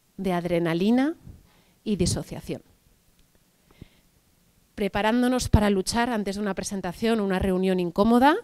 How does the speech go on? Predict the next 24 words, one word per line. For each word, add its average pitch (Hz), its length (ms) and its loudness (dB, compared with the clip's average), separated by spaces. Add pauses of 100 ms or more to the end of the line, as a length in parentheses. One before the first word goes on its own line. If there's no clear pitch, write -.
(380)
y 233 120 0
preparándonos 240 640 2
para 202 240 0
huir 208 200 4
en 202 100 2
un 190 100 2
atasco. - 480 -8 (1600)
Tumbados 220 480 4
en 240 160 2
la 208 120 -4
cama, 226 260 -4
inmovilizados, 214 800 -2
porque 202 260 -8
de 185 100 -4
pronto 226 300 -4
la 208 140 2
vida 214 180 -2
en 247 80 -4
general 202 380 -6
es 180 160 -8
una 202 80 -6
amenaza 185 400 -8
tan 247 240 -6
fuerte 185 500 -10